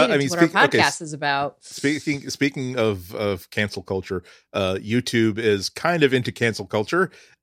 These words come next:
Speaker 2: in the sense that not in the fake, "Ooh, ooh, I said s-, I said horrible things and now people are holding me accountable for it," but as, "Hey, we are a faceless bureaucracy that's controlled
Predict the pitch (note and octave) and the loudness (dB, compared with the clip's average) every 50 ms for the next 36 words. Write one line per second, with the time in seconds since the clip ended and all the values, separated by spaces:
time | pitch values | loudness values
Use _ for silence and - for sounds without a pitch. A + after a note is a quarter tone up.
0 | _ - C3+ C#3+ D#3 D#3+ D3+ - - E3 D#3 D#3+ C#3+ - - - - C#3+ C3 B2 | _ 2 2 4 6 4 4 4 2 0 0 0 -2 -2 -2 4 4 4 4 4
1 | - - - D#3 C#3+ C#3+ D3+ D3+ C#3 C3 B2+ A#2+ A#2+ - - - - B2+ A#2+ A#2+ | 0 -4 0 2 2 2 2 2 0 0 0 0 -4 -6 -8 -2 2 2 2 2
2 | - - - _ _ _ _ _ - C3+ C#3 C3 B2 A#2+ - C#3+ C3 B2 A#2 A2 | 0 -4 -18 _ _ _ _ _ 0 2 2 2 2 0 -2 0 0 2 2 2
3 | G#2+ G#2+ G#2 - - A#2 G#2+ - - - - A2+ - A#2 A2+ - - B2+ A#2 G#2+ | 2 2 0 0 -2 -2 -2 -2 -6 -6 -6 -4 -2 -2 -2 0 2 0 0 2
4 | B2 B2+ B2 B2 A2+ A2+ G#2 - - A#2 A2 G#2+ G#2 G2 - G2+ G2+ G#2 G#2+ - | 2 4 4 4 4 2 -2 0 2 0 0 0 -2 -4 -4 -2 -2 -2 -4 -2
5 | - A2 - A2 G2 G#2 G#2 G2+ G#2 G2 F#2+ F#2 - A2+ A2 A2 G#2+ G2 G2 - | -4 -4 -4 -2 -2 -2 -2 -4 -4 -6 -6 -6 -4 -4 -4 -4 -4 -6 -8 -8
6 | - G2+ F#2+ G2 F#2 - _ - - - _ _ - G#2 A#2 A#2+ A2+ G#2+ - _ | -6 -4 -2 -2 -4 -4 _ -20 -20 -20 _ _ -8 2 2 4 4 2 0 _
7 | _ _ _ _ _ _ _ B2 A2 G#2 G#2+ G#2+ G2+ F#2 - - _ _ _ _ | _ _ _ _ _ _ _ 2 4 4 4 2 0 -2 -6 -12 _ _ _ _
8 | _ _ _ _ - A3 B3+ G3+ C#3+ A2+ F#2+ F#2 E2 _ _ G#2 C#3+ E3 D#3+ D3+ | _ _ _ _ 2 2 4 4 4 2 2 -2 -8 _ _ 0 2 4 4 4
9 | C#3 C#3 B2+ A#2 - - - C3+ C3+ C#3 C3 - B2+ B2 A2+ - - _ A#2+ A2+ | 4 2 2 0 -2 -2 0 2 2 2 2 2 0 0 0 0 -2 _ 2 4
10 | A2 A2+ A#2 - - A#2+ - - A2 G#2 G2+ G2 F#2 F2 F#2+ G2 G2+ - - - | 6 6 4 4 0 -4 -4 -2 -2 -2 -2 -2 -4 -2 -4 -4 -2 -4 -10 -10
11 | _ - A2+ A2 G#2 - A#2+ A#2+ B2 B2 A#2+ A#2+ A#2+ F#2+ B2 | _ -6 -6 -6 -4 0 2 4 4 4 4 2 0 -2 -6